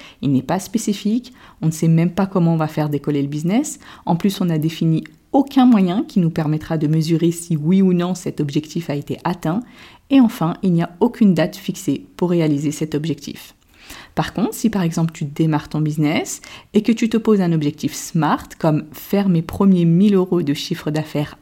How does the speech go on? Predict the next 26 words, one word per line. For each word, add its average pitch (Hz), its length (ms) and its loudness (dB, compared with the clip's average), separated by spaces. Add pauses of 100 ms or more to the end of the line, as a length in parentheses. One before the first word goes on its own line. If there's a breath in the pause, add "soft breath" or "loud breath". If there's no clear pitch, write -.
avant 185 340 0
le 156 120 0
trente 165 340 -4
et 165 80 0
un 151 60 2
mars 143 480 -4
en 175 100 -2
faisant 170 280 0
la 151 120 0
promotion 190 720 2
de - 100 0
mes 135 140 0
produits 160 560 -2
ou 160 80 -2
de 156 80 -2
mes 156 80 0
services 151 480 -6
sur 180 180 -2
Instagram, 165 600 -2 (540 loud breath)
eh 185 80 4
bien 180 180 2
là 170 100 2
ça 165 140 -2
va 151 100 0
très - 460 2
bien 185 420 2